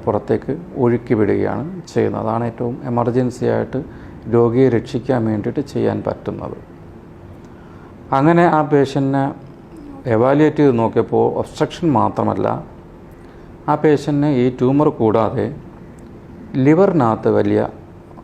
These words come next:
ട്യൂമർ, ഇതിൽ നിന്നും വ്യാപിച്ചൊരു ട്യൂമർ ഉള്ളതായിട്ട് ക-, കണ്ടെത്തി. പക്ഷെ അതും ഈ ഒരു അടിയന്തര സാഹചര്യത്തിൽ ചെയ്യാൻ പറ്റുന്ന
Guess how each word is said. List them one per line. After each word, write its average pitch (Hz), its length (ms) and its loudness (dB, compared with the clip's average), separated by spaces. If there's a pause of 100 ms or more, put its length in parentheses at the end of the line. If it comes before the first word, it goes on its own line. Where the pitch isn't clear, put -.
(640)
ട്യൂമർ, 110 360 4 (100)
ഇതിൽ 139 160 6
നിന്നും 147 360 6
വ്യാപിച്ചൊരു 120 560 2
ട്യൂമർ 101 380 -2
ഉള്ളതായിട്ട് 104 460 -2
ക-, 117 120 -8 (400)
കണ്ടെത്തി. 107 360 -10
പക്ഷെ - 880 -10
അതും 165 320 2 (640)
ഈ 123 180 4
ഒരു 117 160 6
അടിയന്തര 147 420 4
സാഹചര്യത്തിൽ 123 680 2 (840)
ചെയ്യാൻ 131 320 6
പറ്റുന്ന 107 340 0